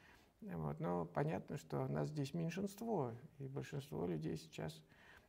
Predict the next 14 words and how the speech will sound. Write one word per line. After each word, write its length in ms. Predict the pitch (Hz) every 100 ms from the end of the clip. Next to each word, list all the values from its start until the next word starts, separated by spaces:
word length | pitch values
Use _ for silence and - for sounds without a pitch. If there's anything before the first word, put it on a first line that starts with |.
| -
э, 800 | 180 151 156 147 147 143 139 139
смотрят, 520 | - 160 160 127 - -
э, 200 | 147 135
какие-то, 540 | 143 127 139 131 - 135
э, 520 | 123 131 143 - 147
глупые 440 | 147 139 139 131
мемасики, 720 | 135 139 135 190 - 156 -
видосики 720 | 139 131 135 180 156 147 -
и 300 | 131 127 139
так 220 | 139 139 147
далее, 240 | 147 143
и 40 |
так 200 | 147 151
далее. 300 | 180 - -